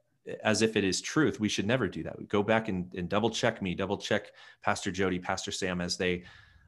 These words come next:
um, preach, and all of our guests, right? I want you to be exercising that muscle, but there is something powerful about, uh,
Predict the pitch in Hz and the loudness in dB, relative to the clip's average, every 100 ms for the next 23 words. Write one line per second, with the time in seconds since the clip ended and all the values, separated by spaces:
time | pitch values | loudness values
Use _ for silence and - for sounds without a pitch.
0 | - 92 87 85 - 104 95 - 90 101 | -8 -4 -4 -6 -2 0 0 -2 0 2
1 | 101 98 95 98 90 - 95 101 - 104 | 2 2 2 0 0 -4 0 0 2 4
2 | 113 110 107 135 120 - 113 113 117 127 | 4 4 6 8 8 6 2 2 0 0
3 | - 110 104 98 98 101 90 90 117 139 | 0 2 2 0 2 0 0 0 2 4
4 | 156 - 131 101 87 110 120 110 90 87 | 4 2 0 -2 0 2 2 2 0 2
5 | 92 90 - - - _ _ _ 95 | 2 2 -2 -20 -20 _ _ _ -8